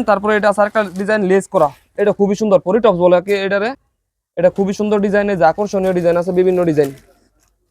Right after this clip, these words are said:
এটা রেট পড়বে একশো দশ টাকা রেট, খুবই সুন্দর মাল। এই মালগুলি অনেক রানিং চলতেছে। এরপরে আছে ভাই টাইস প্লাজো,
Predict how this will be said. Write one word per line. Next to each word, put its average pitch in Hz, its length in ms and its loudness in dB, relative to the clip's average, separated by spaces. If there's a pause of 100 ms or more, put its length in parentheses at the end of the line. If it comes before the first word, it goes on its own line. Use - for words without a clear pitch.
(460)
এটা 254 160 4
রেট 202 140 2
পড়বে 208 200 -2
একশো 196 180 -6
দশ 170 140 -2
টাকা 185 200 2
রেট, 135 140 -6 (560)
খুবই 185 220 -4
সুন্দর 180 240 0
মাল। 143 100 0 (680)
এই 160 80 -6
মালগুলি 190 380 2
অনেক 202 120 -4 (100)
রানিং 160 200 2 (180)
চলতেছে। 160 320 -6 (1300)
এরপরে 185 300 2
আছে 190 140 -2
ভাই 180 140 0
টাইস 151 180 2
প্লাজো, 143 280 0